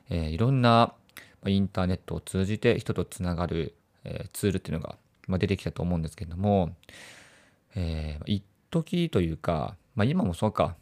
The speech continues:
うん。そのエスエヌエスを、えー、人とつながる場として使うだけではなく、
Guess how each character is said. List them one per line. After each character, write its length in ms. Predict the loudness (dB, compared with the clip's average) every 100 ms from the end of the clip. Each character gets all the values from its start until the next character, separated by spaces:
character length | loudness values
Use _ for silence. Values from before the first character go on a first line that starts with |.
| -8
う 40 | -6
ん。 240 | -6 -10 -20 _ -20 _ _
そ 100 | -2
の 140 | 0 2
エ 60 |
ス 160 | 0 0
エ 60 | 0
ヌ 60 |
エ 40 | 0
ス 320 | -2 -2 0
を、 340 | 2 4 2 -2 -18 -20 -20 _ _
え 120 | -4
ー、 20 | -2
人 200 | 0 0
と 100 | 0
つ 160 | 0
な 120 | 2
が 80 | 6
る 320 | 6 6 2 _
場 220 | -2 0
と 280 | 2 4 4
し 60 | 4
て 320 | 4 4 2 -6
使 220 | -4 0
う 60 | 0
だ 100 | 2
け 100 | 0
で 60 |
は 80 | 0
な 120 | -2
く、 400 | -2 2 2 2